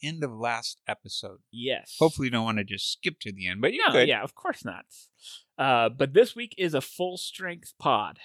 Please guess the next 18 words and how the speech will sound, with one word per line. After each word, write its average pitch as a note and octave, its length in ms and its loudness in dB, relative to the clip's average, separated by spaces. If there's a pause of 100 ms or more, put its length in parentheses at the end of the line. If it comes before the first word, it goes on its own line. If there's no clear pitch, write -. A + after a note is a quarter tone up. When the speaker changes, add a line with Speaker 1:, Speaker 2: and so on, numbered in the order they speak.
(220)
Speaker 1:
Yeah. G#2 240 0 (300)
Speaker 2:
Uh, A2 200 -10
we're A#2 100 -4
going B2+ 260 -2 (160)
full D#3+ 420 0 (160)
<laughs> A3+ 60 4 (3250)
Speaker 1:
It's D4 160 6
a G3+ 80 8
full F3+ 340 4
strength E3 460 -2
pod. A2+ 440 6 (400)
Speaker 2:
<laughs> D#5 400 2
Speaker 1:
Whales, F#3+ 560 8
then? C#4+ 200 4 (220)
Speaker 2:
<laughs> E4+ 100 2 (2250)
Oh, F3+ 400 6
that's D#3 220 0
good. D3 300 -4